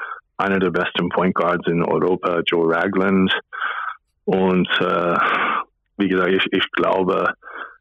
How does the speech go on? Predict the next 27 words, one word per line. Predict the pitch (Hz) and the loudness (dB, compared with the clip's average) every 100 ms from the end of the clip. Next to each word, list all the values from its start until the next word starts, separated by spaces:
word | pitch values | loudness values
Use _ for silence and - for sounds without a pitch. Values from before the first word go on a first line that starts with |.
| _ - | _ -4
Chris | - - - | -4 -2 -2
Johnson, | 95 95 - 95 92 87 - - - - - - | 0 0 0 0 2 0 -2 -12 -16 -20 -8 -2
ähm, | 87 - 85 82 87 - - _ - - - _ _ | 0 0 0 0 -2 -4 -12 _ -20 -20 -20 _ _
ist | - 117 - - | 0 0 0 -2
die | 98 | -2
beste | 101 95 - | -2 -2 -2
Individualspieler | - 101 92 90 87 82 87 87 - - 90 90 87 85 | 0 2 2 0 0 2 2 2 0 0 2 2 2 2
in | 87 85 85 - - - - - _ 101 | 2 2 0 -6 -18 -16 -16 -18 _ 0
dieses | 95 85 - | 2 2 0
League | 85 95 101 92 95 - - - | 2 2 2 2 -2 -4 -4 -4
und | 92 | -2
glaube | 87 92 90 82 | 2 2 2 2
auch, | 85 - | 0 -2
dass | - - - | -4 -4 -2
er | 85 82 85 - - - - - _ - - - | 0 0 0 -4 -12 -18 -18 -20 _ -18 -14 -6
auch | 90 90 | -4 -2
bei, | 87 87 78 | -2 0 0
bei | 87 80 - | 0 0 2
Euroleague | 90 87 85 87 85 82 | 2 2 2 2 0 2
oder | 82 85 87 | 2 2 2
in | 90 | 2
der | 82 | 2
N | 87 | 2
B | 80 82 | 2 2
A | 85 85 82 - 90 90 | 4 4 2 -2 0 2
seinen | 87 | 2
Mark | 85 87 - | 2 2 0